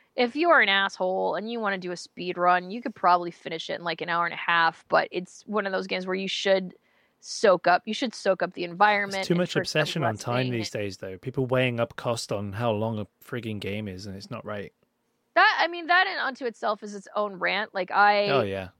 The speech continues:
Speaker 1: So when a game that I'm in comes out, I'm squatting on every Twitch stream and watching people's reactions. And I, for the park, ugh, some people, some people were quantifying it based on jump scares, and they're like,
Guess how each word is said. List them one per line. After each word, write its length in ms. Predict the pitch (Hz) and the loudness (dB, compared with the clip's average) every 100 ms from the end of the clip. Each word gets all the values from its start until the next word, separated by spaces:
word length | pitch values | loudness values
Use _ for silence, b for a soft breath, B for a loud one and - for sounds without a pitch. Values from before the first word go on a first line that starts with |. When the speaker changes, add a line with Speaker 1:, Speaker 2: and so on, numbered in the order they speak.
| _ | _
Speaker 1:
So 220 | - 247 | -2 2
when 220 | 247 247 | 2 0
a 40 | 240 | 0
game 520 | 233 254 302 320 247 | 2 2 2 -4 -2
that 140 | 208 208 | 2 2
I'm 120 | 190 | 0
in 180 | 196 214 | -6 -8
comes 240 | 220 202 | -12 0
out, 340 | 156 185 220 - | 4 6 4 0
I'm 240 | 185 202 202 | -6 -6 -8
squatting 640 | - - 180 180 180 175 - | -14 0 4 4 4 -6 -8
on 140 | 185 | -6
every 240 | 151 170 160 | -4 -6 -8
Twitch 260 | - 175 | -10 -10
stream 340 | - 160 139 160 _ - | -10 -8 -10 -14 _ -10
and 120 | 170 | -2
watching 480 | 160 151 - 147 160 - _ | 0 0 -2 -10 -12 -20 _
people's 320 | - 180 175 185 | -10 -8 -6 -2
reactions. 560 | 170 165 - 156 165 - | 0 0 -2 -8 -10 -4
And 200 | 180 180 | -2 4
I, 260 | 180 196 170 _ 165 | 4 2 -2 _ -16
for 120 | - 190 | -6 -4
the 100 | 165 | -4
park, 540 | - 240 202 185 - _ _ - | 2 6 8 6 0 _ _ -4
ugh, 500 | 208 190 185 175 - | 2 6 6 4 -2
some 280 | - 240 240 | -6 -4 -4
people, 560 | 277 254 285 277 269 - B B B - | -4 -2 2 6 4 2 B B B -2
some 240 | 320 320 | 0 2
people 240 | 339 339 | 2 2
were 220 | 349 294 240 | 2 2 0
quantifying 720 | - 233 233 254 247 254 262 | 2 2 2 0 2 2 -2
it 100 | 254 | -2
based 220 | 233 220 | -2 0
on 120 | 190 | -2
jump 220 | 170 175 202 | 2 0 0
scares, 360 | - 240 247 | 0 2 2
and 80 | 226 | 0
they're 100 | 220 | 2
like, 220 | 214 214 | 2 2